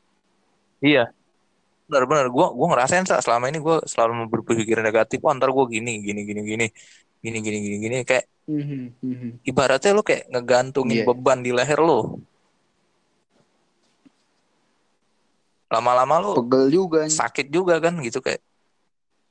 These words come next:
Speaker 1: "Anjir, berat banget nih," gitu.
Speaker 2: <laughs>
Speaker 1: Iya.
Speaker 2: Hmm.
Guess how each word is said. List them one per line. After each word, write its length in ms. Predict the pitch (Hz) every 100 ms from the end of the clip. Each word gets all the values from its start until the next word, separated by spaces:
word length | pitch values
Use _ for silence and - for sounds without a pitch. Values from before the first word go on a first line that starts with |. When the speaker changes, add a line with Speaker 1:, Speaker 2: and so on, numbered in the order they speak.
| _
Speaker 1:
"Anjir, 240 | 135 131 131
berat 220 | 107 110
banget 240 | 131 151 156 240
nih," 120 | - 113
gitu. 120 | 98
Speaker 2:
<laughs> 120 | - - - - - - - - _ - _ _ _ - - _ - - _ _ _ _ -
Speaker 1:
Iya. 400 | 160 170 120 123 _ -
Speaker 2:
Hmm. 400 | 240 226 196